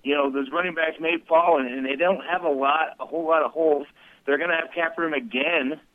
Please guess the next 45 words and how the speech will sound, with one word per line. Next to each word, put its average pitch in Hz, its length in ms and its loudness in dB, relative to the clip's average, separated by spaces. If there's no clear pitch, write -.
Um, 117 500 0
yeah, 147 300 -2
they, 120 540 -4
they 131 220 -2
might 139 300 -2
be 135 140 0
able 131 160 -4
to 120 100 -10
get 123 220 -6
that 120 200 -4
stud 123 220 -4
running 127 260 -2
back. 98 340 -10
You 165 100 -2
know, 185 100 2
I'm, 196 380 0
I, 165 300 -4
I - 80 -10
think 208 160 2
Murray, 160 680 2
uh, 135 220 2
is, 139 320 -4
is 147 180 -4
a 127 60 -4
try-hard 160 600 2
guy, 147 440 2
and 113 80 -12
he 120 80 -14
fits 175 280 -4
in 165 240 0
with 151 160 0
the 156 80 -2
rest 147 280 2
of 135 80 -8
the 120 60 -18
team. 147 240 -2
And 143 80 -4
this 240 180 4
is 170 160 -4
a 143 60 6
real 147 540 2
great 160 500 0
lock-, 139 480 0
uh, 120 160 4
clubhouse 139 680 2